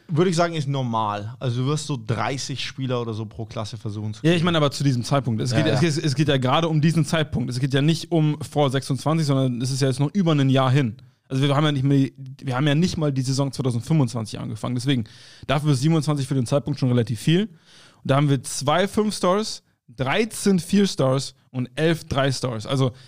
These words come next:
Speaker 2: ihr habt ja dieses Sterne-Rating, da haben wir, glaub ich, schon mal drüber gesprochen in irgendeiner Folge, ich glaub, erste, zweite, dritte Folge, ähm, von diesem Podcast, wo wir ja so ein bisschen so e-, educational,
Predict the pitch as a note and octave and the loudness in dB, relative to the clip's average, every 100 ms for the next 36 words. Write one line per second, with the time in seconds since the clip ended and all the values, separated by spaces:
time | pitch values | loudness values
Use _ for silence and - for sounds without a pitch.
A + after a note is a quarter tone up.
0 | - - C3 C#3 D#3+ D#3+ C#3 B2+ - D#3 | -20 -18 -4 -2 0 2 2 0 0 0
1 | F3 D#3 D#3 E3+ F3+ D#3 C3+ B2+ B2 - | 2 2 2 2 0 0 2 2 0 0
2 | D#3 D3 C#3+ B2+ - D3 D#3 D3+ B2 C3 | 0 0 0 -4 -2 -2 0 0 0 -2
3 | C3 C3 - D3 C3+ A#2+ A#2+ C#3 C3 B2+ | -4 -4 -2 -2 0 -4 -2 -4 -4 -4
4 | C3 B2+ C3 - C#3+ C#3+ D3 D3+ - C#3 | -4 -6 -10 -2 0 2 0 -4 -8 -4
5 | B2+ B2 B2 A2+ C3+ B2+ A#2+ B2 C#3+ - | -2 -2 -4 -2 0 0 0 -2 -4 -2
6 | D3 D#3 - - - C#3 C3 C3+ C3 B2+ | -2 -2 -14 -20 -4 0 4 4 2 0
7 | B2 B2 C3+ C#3 D3 B2+ - D3 C#3 C#3 | 2 0 0 -2 -2 -4 -2 0 2 2
8 | B2+ B2 | 2 0